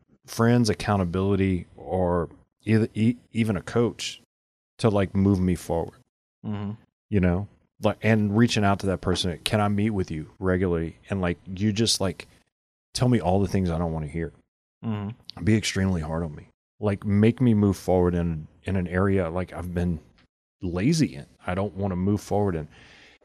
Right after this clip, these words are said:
Speaker 1: And it's been so good for me, like, to be uncomfortable.
Speaker 2: Mm-hmm.
Speaker 1: I know that sounds crazy, but, like, guys, I think are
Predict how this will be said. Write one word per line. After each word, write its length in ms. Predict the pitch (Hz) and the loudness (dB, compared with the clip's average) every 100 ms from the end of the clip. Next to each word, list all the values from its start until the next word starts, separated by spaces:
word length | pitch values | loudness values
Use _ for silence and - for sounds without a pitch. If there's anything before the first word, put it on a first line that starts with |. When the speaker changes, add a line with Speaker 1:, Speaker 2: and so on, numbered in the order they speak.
| _ | _
Speaker 1:
And 220 | 120 - - _ _ _ _ _ _ | -6 -6 -8 _ _ _ _ _ _
it's 140 | 127 117 | -2 0
been 200 | 151 135 | 0 2
so 380 | - - 131 131 | 2 2 2 0
good 280 | 101 110 135 | 2 0 0
for 120 | - | -10
me, 240 | 67 - _ _ _ | -16 -20 _ _ _
like, 160 | 110 107 | -2 0
to 80 | 110 | 0
be 160 | 104 107 | 2 2
uncomfortable. 680 | 98 - 104 - - - - _ _ | 0 -4 -6 -4 -8 -10 -20 _ _
Speaker 2:
Mm-hmm. 280 | 117 104 104 110 - - | -6 -4 -6 -8 -18 -6
Speaker 1:
I 80 | 165 | 0
know 120 | 143 | 4
that 120 | 156 | 4
sounds 240 | 135 110 - | 4 0 0
crazy, 520 | - 120 113 78 - _ _ _ - _ - | -2 0 0 -4 -10 _ _ _ -20 _ -4
but, 100 | 127 | 0
like, 220 | 123 107 | 0 0
guys, 340 | 113 139 180 | -2 0 0
I 160 | - 120 | 0 0
think 200 | 127 | 0
are 120 | 107 | -2